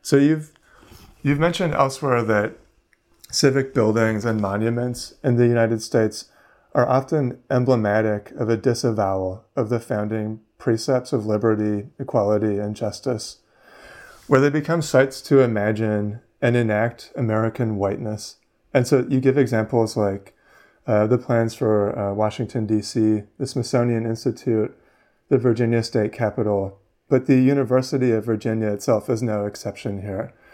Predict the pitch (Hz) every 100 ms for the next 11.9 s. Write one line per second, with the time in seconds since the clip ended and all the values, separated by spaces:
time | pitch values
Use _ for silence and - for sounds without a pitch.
0 | - - - - - 139 127 139 160 165
1 | 151 151 139 143 123 113 - - 143 147
2 | 151 143 131 131 - 123 117 113 107 117
3 | 110 104 107 98 - - 110 110 110 110
4 | - _ _ _ _ _ - 214 120 123
5 | 143 143 135 123 131 113 104 - 143 139
6 | - _ - 123 117 120 123 - 110 107
7 | 113 - 107 98 95 92 92 107 101 92
8 | 98 98 98 135 - - _ - 120 -
9 | 135 135 135 135 120 110 104 - - -
10 | _ _ - 123 110 113 107 104 98 101
11 | 95 123 107 104 104 98 95 -